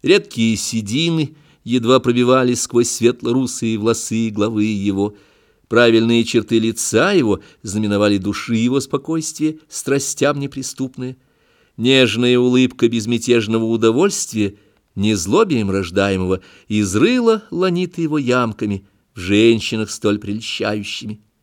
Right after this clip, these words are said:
Взоры его, когда я вошёл в ту комнату, где сидел, были устремлены на двух его сыновей. Очи его, очи благорастворённого рассудка, казались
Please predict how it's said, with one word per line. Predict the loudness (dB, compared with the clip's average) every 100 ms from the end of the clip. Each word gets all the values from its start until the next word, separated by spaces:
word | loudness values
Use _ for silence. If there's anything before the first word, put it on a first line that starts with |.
| _ _ _ -20 -10
Взоры | -4 2 6 8 6 4
его, | 2 0 2 0 -2
когда | -6 -2
я | 0
вошёл | 0 0 0 -2
в | -4
ту | -10 -6
комнату, | 0 0 0 -6 -8
где | -8 -6
сидел, | -6 -2 0 0 -4 _ _ _ _
были | -4 -2 0
устремлены | 0 -2 -2 0 0 -2
на | -2
двух | -4 -8 -8
его | -8
сыновей. | -8 -10 -8 -8 -10 _ _ _ _ _ _ _ _ _ _ -4
Очи | -2 -2 -4 -4
его, | -4 -6 -10 _ _ _ _ _ 0
очи | 0 2 -2 -2
благорастворённого | 2 2 2 0 0 -2 -2 0 -2 -2
рассудка, | -4 -6 -8 -4 -4 -4 -10 -14 _ _ _ _ -4
казались | 0 2 2 0 -2